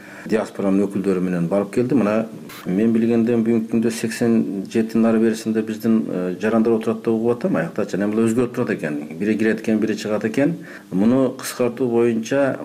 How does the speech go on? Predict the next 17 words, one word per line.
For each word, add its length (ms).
ушул 340
мен 240
жанагы 340
жогоруда 300
айткан 280
эле 380
ушу 80
мыйзам 380
бузууну 400
кыскартышыбыз 480
керек 140
да, 120
өзүбүздүн 320
жарандарданчы, 600
өзүбүздүн 240
жарандардан 540
тарап, 240